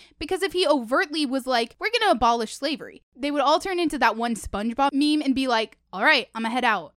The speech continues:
And not only is he going to deny that it's about slavery, he's gonna low-key promise not to abolish slavery in the border states.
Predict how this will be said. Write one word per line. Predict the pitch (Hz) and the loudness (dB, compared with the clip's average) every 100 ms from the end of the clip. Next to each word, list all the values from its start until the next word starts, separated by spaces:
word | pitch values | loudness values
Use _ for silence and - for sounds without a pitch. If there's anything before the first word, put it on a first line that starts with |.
| _ - | _ -2
And | |
not | 392 403 | 0 0
only | 339 415 427 | 0 -4 -6
is | 285 - | -6 -6
he | 262 | -6
going | 220 247 269 262 247 - | -6 -4 -4 -6 -8 -10
to | 247 | -10
deny | 214 208 214 359 226 208 | -8 -8 -4 -4 -4 -4
that | 208 226 | -6 -6
it's | 226 | -4
about | 214 202 202 | -4 -4 -6
slavery, | - 480 262 202 233 | -6 -4 -4 -6 -8
he's | - 427 | -8 -4
gonna | 554 571 277 | -2 -2 0
low-key | 294 370 - 311 | 2 2 0 -4
promise | 254 294 311 294 220 208 240 | -2 0 0 0 -4 -8 -4
not | 247 381 415 | 0 0 -2
to | - 262 | 0 0
abolish | 202 175 180 196 - | 0 -4 -10 -12 -10
slavery | 214 269 214 202 202 | -6 -6 -4 -6 -6
in | 220 214 | -6 -8
the | |
border | 202 196 190 | -6 -8 -10
states. | - - 277 165 - - | -12 -8 -6 -8 -14 -16